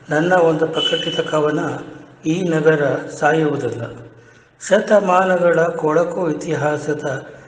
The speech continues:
ಹಳೆ ಸರಕಿನ ಹರಕು ಚೀಲವ ಬಿಚ್ಚಿ, ಭವಿಷ್ಯವೇ ಇಲ್ಲದ ನಾಳೆಗಳನ್ನು ಮೆರವಣಿಗೆ ಮಾಡಿಸಿ, ಉಸಿರಾಡುತ್ತಿರುವ ಕಳೇಬರಗಳನ್ನು ಸಮಸ್ಯೆಯ ಸುಳಿಯಲ್ಲಿ ಸಿಲುಕಿಸಿ,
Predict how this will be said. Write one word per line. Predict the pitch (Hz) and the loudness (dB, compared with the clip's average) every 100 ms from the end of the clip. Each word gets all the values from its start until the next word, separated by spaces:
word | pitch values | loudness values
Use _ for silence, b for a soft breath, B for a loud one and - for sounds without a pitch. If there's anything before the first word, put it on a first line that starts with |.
| B - | B -2
ಹಳೆ | 151 175 180 185 165 | 2 4 4 2 2
ಸರಕಿನ | 151 160 - 147 | 2 2 0 -4
ಹರಕು | 143 131 139 139 156 | -2 -4 -4 -6 -10
ಚೀಲವ | 143 - 151 143 135 | -10 -8 -6 -6 -6
ಬಿಚ್ಚಿ, | 131 139 - - 120 - - B B B - - | -8 -10 -10 -10 -10 -10 -16 B B B -6 2
ಭವಿಷ್ಯವೇ | 156 185 - 185 180 180 | 2 2 0 0 2 2
ಇಲ್ಲದ | 180 175 160 156 151 | 0 -2 -2 0 0
ನಾಳೆಗಳನ್ನು | 139 139 156 160 151 147 147 143 - - - - 143 | 0 0 2 4 4 0 -2 -4 -6 -10 -14 -8 -2
ಮೆರವಣಿಗೆ | 135 156 160 151 139 | 2 4 4 2 0
ಮಾಡಿಸಿ, | 135 127 139 139 - 127 120 - - B B - - | -2 -2 -4 -6 -8 -10 -10 -16 -20 B B -10 -2
ಉಸಿರಾಡುತ್ತಿರುವ | 165 160 156 160 185 185 - 170 170 - - - - - | 0 2 4 4 2 0 -4 -2 0 -2 -8 -14 -16 -8
ಕಳೇಬರಗಳನ್ನು | 156 160 196 170 165 156 151 151 156 156 - - - - - | -2 0 0 2 2 2 0 0 0 -2 -4 -8 -14 -20 -12
ಸಮಸ್ಯೆಯ | - 151 185 190 190 160 147 | -6 -2 -2 -4 -4 -2 -2
ಸುಳಿಯಲ್ಲಿ | - 156 170 156 135 | 0 0 0 0 -2
ಸಿಲುಕಿಸಿ, | - 143 156 156 147 160 131 - | -2 -4 -2 -2 -2 -2 -4 -6